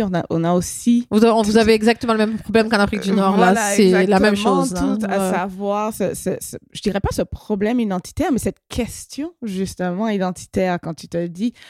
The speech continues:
Speaker 1: OK, je suis dans la Caraïbe. OK, je suis dans les Petites Antilles. OK, ah, ben,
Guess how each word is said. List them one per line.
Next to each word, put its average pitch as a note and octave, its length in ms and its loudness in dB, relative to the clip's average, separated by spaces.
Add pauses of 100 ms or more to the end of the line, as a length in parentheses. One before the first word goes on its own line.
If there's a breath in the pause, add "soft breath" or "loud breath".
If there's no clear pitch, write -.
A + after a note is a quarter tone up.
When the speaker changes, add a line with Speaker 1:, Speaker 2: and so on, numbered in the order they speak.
(460 loud breath)
Speaker 1:
OK, A#3+ 320 -8
je - 80 -20
suis G#3 460 -2
dans G3 140 -2
la F#3 120 -2
Caraïbe. E3 480 -4 (100)
OK, A3 320 -8
je - 60 -18
suis - 140 -12
dans F#3 80 -2
les F#3 100 -2
Petites G3 380 -4
Antilles. E3+ 480 -4
OK, - 200 -10 (280)
ah, G#3 260 -2
ben, E3+ 400 -2